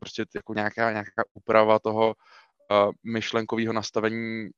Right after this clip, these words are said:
ve vedení Sparty musí přijít a, a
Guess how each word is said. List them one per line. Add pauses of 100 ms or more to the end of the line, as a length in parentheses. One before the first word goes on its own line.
(120)
ve
vedení
Sparty
musí
přijít
a, (400)
a